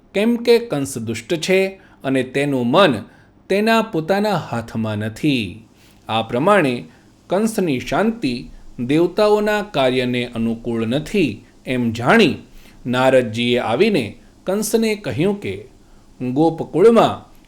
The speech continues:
વ્રજવાસી નંદાદિક ગોવાળિયા અને તેઓની સ્ત્રીઓ તથા યદુકુળમાં વસુદેવ આદિ યાદવો તેઓની દેવકી આદિ સ્ત્રીઓ, જ્ઞાતિઓ, સ્નેહી થઈને તેને અનુસરી રહ્યા છે.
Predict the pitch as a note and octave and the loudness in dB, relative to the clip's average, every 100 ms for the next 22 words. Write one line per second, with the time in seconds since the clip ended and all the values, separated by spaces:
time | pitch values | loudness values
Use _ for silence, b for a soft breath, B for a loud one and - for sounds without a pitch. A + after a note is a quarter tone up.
0 | - A#2 D3 D#3+ F#3+ G3 G3 G#3 G3+ F3 | -10 0 4 6 6 6 4 0 0 0
1 | C3+ C3+ C#3 C#3 C#3+ G#3 F3 C#3 B2+ C3+ | 0 2 4 6 6 2 0 0 0 4
2 | G#3 A3+ D3+ F#2+ - b b b - C3+ | 6 6 6 4 -6 b b b -6 -2
3 | B2+ A2+ A#2+ A#2+ A#2+ A#2 - - A3 G#3 | -2 -2 -2 0 -2 -4 -6 0 6 6
4 | A2+ F2 b b G3 G3 G#3+ F#3+ B2+ B2+ | 6 0 b b -4 0 2 2 0 0
5 | B2+ B2+ A#3 B3 D3+ A#2+ - b b A#2+ | 0 2 4 6 4 0 -6 b b -2
6 | D3 F3+ A3 A3 A3 A3 D3+ C#3+ C3 A#2 | 0 2 4 8 6 6 0 2 2 2
7 | A#2 D3+ A3 G#3+ C#3+ G2+ B B - E3 | 2 6 8 8 6 2 B B -2 4
8 | G3 A3 A3 G#3+ C#3 C#3+ D3 D3+ C#3 B2 | 6 6 4 0 -2 -4 -4 -4 0 0
9 | B2 A#2+ - - G#3+ A3+ E3 G2+ - B | 0 -4 -6 -4 6 8 8 4 -4 B
10 | B B2+ D3+ F3+ G3 A3+ A3 F#3 G#2+ - | B -2 2 2 2 2 6 6 4 -4
11 | - - - C3+ D3+ F#3+ E3+ B3 B3 - | -18 -20 -10 -2 0 0 2 0 0 -2
12 | C#3 C3 A#2 A2 C3+ b b - F#3 G#3 | -2 0 -2 -4 -8 b b -4 -2 0
13 | A3 A3+ A3+ C3+ C3 C3 G3 B3 F3 A#2 | 0 0 -2 -2 -2 -2 -2 0 -2 -2
14 | A2 G#2 G2 C#3 C3+ C3 A#2 G2+ A2+ | -4 -4 -6 -2 2 2 0 -2 -6